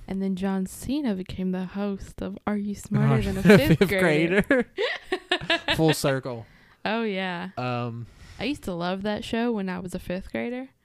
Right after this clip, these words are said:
Speaker 1: And it's really fun to watch now.
Speaker 2: Yeah.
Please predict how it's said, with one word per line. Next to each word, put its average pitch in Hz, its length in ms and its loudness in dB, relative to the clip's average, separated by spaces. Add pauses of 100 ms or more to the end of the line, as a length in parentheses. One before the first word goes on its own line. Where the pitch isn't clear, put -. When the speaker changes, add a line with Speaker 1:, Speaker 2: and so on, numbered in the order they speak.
(680)
Speaker 1:
And 208 100 -10
it's - 140 -14
really 277 420 0
fun 240 300 0
to 214 80 0
watch 202 340 -4
now. 214 440 -8 (260)
Speaker 2:
Yeah. 143 560 -4